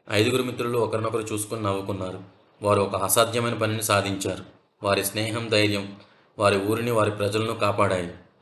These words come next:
వారు ఆ పరికరాన్ని తిరిగి టైమ్ క్యాప్సూల్‌లో ఉంచారు. వారు మళ్ళీ ఇరవై ఏళ్ల తర్వాత కలుసుకుని ఈ కథను వారి పిల్లలకు, మనవళ్లకు చెప్పాలని నిర్ణయించుకున్నారు. ఉల్కను ఆపడం ద్వారా చేసిన పని కేవలం ఒక ప్రారంభం మాత్రమే. ఆ సంఘటన వారి ఊరి ప్రజలను మాత్రమే కాదు,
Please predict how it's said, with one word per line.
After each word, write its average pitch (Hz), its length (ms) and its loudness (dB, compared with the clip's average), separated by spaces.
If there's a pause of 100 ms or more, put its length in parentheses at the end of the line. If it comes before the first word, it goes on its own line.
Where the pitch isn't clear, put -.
(520)
వారు 113 200 6
ఆ 107 60 6
పరికరాన్ని 120 500 0
తిరిగి 110 260 -4
టైమ్ 107 280 -2
క్యాప్సూల్‌లో 113 460 -2
ఉంచారు. 98 420 -4 (180)
వారు 101 200 2
మళ్ళీ 107 360 -2
ఇరవై 110 220 2
ఏళ్ల 107 140 4
తర్వాత 107 380 0
కలుసుకుని 101 520 -4 (360)
ఈ 104 120 -4
కథను 107 320 -2
వారి 107 160 2
పిల్లలకు, 110 440 2
మనవళ్లకు 104 440 0
చెప్పాలని 104 520 0
నిర్ణయించుకున్నారు. 101 800 -4 (760)
ఉల్కను 110 300 0
ఆపడం 113 360 2
ద్వారా 98 340 4 (400)
చేసిన 110 240 0
పని 110 240 -2
కేవలం 113 380 0
ఒక 104 220 -6
ప్రారంభం 107 480 0
మాత్రమే. 98 400 -2 (540)
ఆ 101 100 0
సంఘటన 110 440 0
వారి 110 160 2
ఊరి 101 200 0
ప్రజలను 110 380 0
మాత్రమే 107 380 -2
కాదు, 98 260 -2